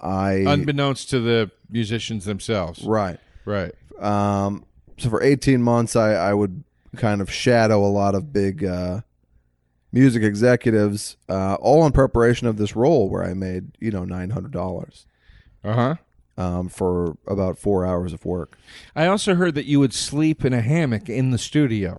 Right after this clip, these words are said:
Speaker 2: just to stay in, in the sort of zone of the whole thing.
Speaker 1: I always do that, yes.
Speaker 2: Yeah.
Speaker 1: I, uh, I carry a hammock around.
Speaker 2: You know, Walsh, I often say we're not paid to act anymore.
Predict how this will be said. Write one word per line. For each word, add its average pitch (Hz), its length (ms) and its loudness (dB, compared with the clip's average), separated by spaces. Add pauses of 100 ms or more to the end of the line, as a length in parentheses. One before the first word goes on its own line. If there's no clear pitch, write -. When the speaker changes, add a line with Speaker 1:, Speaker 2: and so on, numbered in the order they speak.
(120)
Speaker 2:
just - 240 -6
to 120 80 -8
stay 113 720 0
in, 117 340 -2
in 104 220 -4
the 107 80 -2
sort 110 220 -2
of 90 80 -6
zone 107 340 -2
of 98 80 -4
the 92 80 -4
whole 95 180 -8
thing. 90 300 -12 (240)
Speaker 1:
I 143 140 0
always 110 380 2
do 85 200 -8
that, 76 320 -12
yes. 87 340 -12
Speaker 2:
Yeah. 113 380 2 (560)
Speaker 1:
I, 87 240 -6
uh, 87 400 -8
I - 20 -10
carry 92 340 -4
a 90 40 -4
hammock 87 340 -6
around. 82 380 -10 (280)
Speaker 2:
You 196 100 -2
know, 202 40 0
Walsh, 208 400 2
I - 140 0
often 285 260 -4
say 160 320 0
we're 185 220 -2
not 226 320 -4
paid 165 340 0
to 117 100 -2
act 101 380 -4
anymore. 92 640 -4